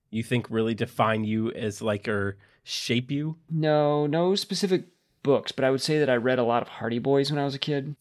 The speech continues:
Speaker 1: Fuck yeah, dude.
Speaker 2: And
Speaker 1: The Hardy
Speaker 2: that,
Speaker 1: Boys.
Speaker 2: yeah, yeah. That, that got me into reading probably, like, chapter books, and then,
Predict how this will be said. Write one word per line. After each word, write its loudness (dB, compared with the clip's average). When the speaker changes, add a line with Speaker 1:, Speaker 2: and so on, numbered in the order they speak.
Speaker 1:
Fuck -2
yeah, 4
dude. 2
Speaker 2:
And 0
Speaker 1:
The 4
Hardy -4
Speaker 2:
that, 6
Speaker 1:
Boys. -8
Speaker 2:
yeah, 2
yeah. 0
That, 4
that 2
got 4
me 2
into 2
reading 2
probably, -4
like, -6
chapter -6
books, -2
and -6
then, -4